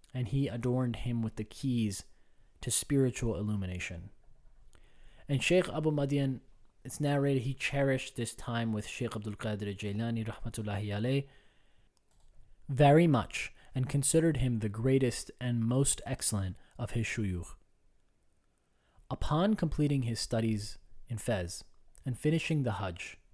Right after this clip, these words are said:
the Sheikh finally moved to Bijaya, a city of about a hundred thousand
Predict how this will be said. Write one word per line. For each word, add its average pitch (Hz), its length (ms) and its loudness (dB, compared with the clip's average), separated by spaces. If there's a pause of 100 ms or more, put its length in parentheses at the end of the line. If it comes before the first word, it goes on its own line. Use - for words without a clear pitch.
(540)
the 143 80 2
Sheikh 190 380 4
finally 165 580 2
moved 120 400 2
to 117 80 -2
Bijaya, 90 540 -2 (1500)
a 143 60 2
city 175 420 4
of 123 140 4
about 120 460 2
a 110 60 -4
hundred 117 460 -4
thousand 87 580 -6